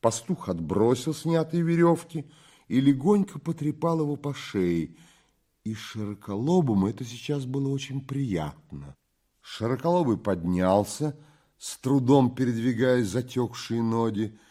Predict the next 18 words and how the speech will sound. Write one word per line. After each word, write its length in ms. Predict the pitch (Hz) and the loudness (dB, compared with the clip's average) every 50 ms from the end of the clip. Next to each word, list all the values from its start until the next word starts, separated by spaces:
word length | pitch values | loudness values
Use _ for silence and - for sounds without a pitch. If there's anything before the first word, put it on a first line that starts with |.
| _ _ _ _ - | _ _ _ _ -2
Бардуш 500 | - 139 165 175 135 117 104 - - 107 | 4 4 4 4 4 0 -6 -6 -2 -2
открыл 420 | 95 - - - 95 98 95 92 | -2 -2 -4 -6 -4 -4 -2 -2
задний 520 | 82 73 73 90 90 85 76 78 80 82 | -4 -4 -2 0 0 0 -2 -4 -8 -8
борт, 440 | 78 82 123 175 185 175 175 - - - _ _ _ _ _ _ _ _ - | -2 2 4 6 6 6 4 -2 -12 -20 _ _ _ _ _ _ _ _ -4
работник 540 | - 107 135 160 175 196 175 - 110 107 95 | 0 2 4 6 6 4 4 2 0 -2 0
бойни 380 | 87 90 101 98 95 95 95 | 0 2 2 2 4 2 0
приладил 540 | 92 - 101 107 110 101 104 104 98 104 110 | -2 -2 -2 0 2 2 2 2 2 2 0
мостки, 680 | 113 120 123 - - - - - - 208 220 202 214 - _ _ _ _ _ _ _ _ | 0 0 -2 -4 -8 -14 -12 -8 -4 -4 -4 -4 -6 -10 _ _ _ _ _ _ _ _
и 180 | - - 208 190 | -10 -8 -8 -8
Широколобый, 760 | - - - 180 170 165 165 - 175 180 180 165 120 107 101 | -6 -4 -2 0 0 0 0 2 4 4 6 6 4 2 2
поощряемый 720 | - 117 123 120 - - 156 156 147 117 104 98 98 98 | 0 0 -2 -2 -4 -4 -2 0 2 2 2 2 0 -2
добрыми 460 | 90 90 117 123 104 92 92 92 92 | -2 0 2 2 2 2 2 0 0
похлопываниями 840 | 90 - 110 - - - 113 104 87 - 82 78 80 85 85 85 82 | -2 -2 -6 -8 -4 -2 -2 -2 -2 -2 -6 -6 -6 -4 -4 -4 -6
пастушеской 720 | 85 95 98 - - - 80 - - 87 - - - 85 | -6 -6 -8 -8 -8 -12 -12 -12 -12 -16 -16 -14 -10 -6
ладони, 560 | 82 90 110 135 185 202 202 202 196 185 196 - - - _ _ _ _ | -4 -4 0 2 2 2 4 2 0 0 -2 -6 -18 -20 _ _ _ _
спустился 800 | - - - - 123 - - - - 170 180 160 175 - 165 | -20 -16 -12 -10 -8 -8 -8 -8 -6 -4 -4 -4 -4 -4 -4
вниз. 560 | 143 104 82 78 73 - - - - - _ _ _ _ _ _ _ _ _ _ _ _ _ _ _ _ _ _ _ _ _ | -4 -4 -4 -6 -10 -14 -20 -20 -20 -20 _ _ _ _ _ _ _ _ _ _ _ _ _ _ _ _ _ _ _ _ _
Грохот, 1000 | - 78 78 - 117 113 110 113 104 98 92 - - 90 92 - _ _ - - | -18 -12 -6 -4 0 2 4 4 4 4 2 0 -6 -18 -18 -18 _ _ -20 -20